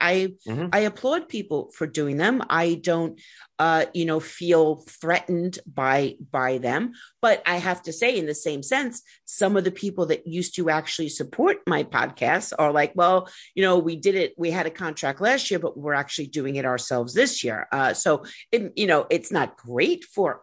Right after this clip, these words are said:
Speaker 1: my business, but I'm not like, "Well, you're never gonna make that happen," or anything like that. I mean, they've gotta do them. But I have to tell you that even some of those people come back to me and they're like,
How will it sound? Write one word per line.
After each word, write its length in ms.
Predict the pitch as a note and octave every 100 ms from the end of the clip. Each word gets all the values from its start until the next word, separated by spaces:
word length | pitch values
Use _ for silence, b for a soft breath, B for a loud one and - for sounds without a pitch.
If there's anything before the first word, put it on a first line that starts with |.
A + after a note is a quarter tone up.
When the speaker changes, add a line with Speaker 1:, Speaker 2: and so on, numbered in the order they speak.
| -
Speaker 1:
my 180 | D3 C3+
business, 480 | - C3+ G3+ A#3+
but 160 | - D3+
I'm 180 | C#3+ D3
not 220 | D3+ -
like, 180 | C3+ -
"Well, 360 | B2+ A#2 G#2+ -
you're 140 | A#2+ C#3
never 240 | D3 D#3+
gonna 240 | A2+ C3+
make 240 | B2+ C3 -
that 160 | A2+ -
happen," 500 | - B2 - C3 A#2+
or 260 | C3 A2+ B B B -
anything 340 | E3 D#3+ C#3
like 200 | C#3+ C#3+
that. 220 | F#3 -
I 20 | G3
mean, 180 | F3+
they've 280 | D#3+ F#3+ G#3
gotta 260 | G3 F3 F3
do 320 | - F#3+ F#3+
them. 360 | A3 D4 C3+ A#3+ B B _
But 120 | F#3+
I 80 | F3
have 300 | F3 C#3 C3+
to 80 | -
tell 240 | - A#3 F#4+
you 260 | E4 G#2 B B -
that 140 | E3
even 300 | F3+ E3+ E3+
some 300 | - G#3 A#3+
of 100 | C4
those 240 | D3+ D3 -
people 340 | - C3+ D3
come 300 | - D#3 C#3+
back 340 | D#3 G#3 A#3+
to 120 | - B2
me 400 | B2 A#2+ G#3+ b b b b b
and 180 | E3 F3
they're 140 | E3
like, 380 | D3+ D3 D3+ D3+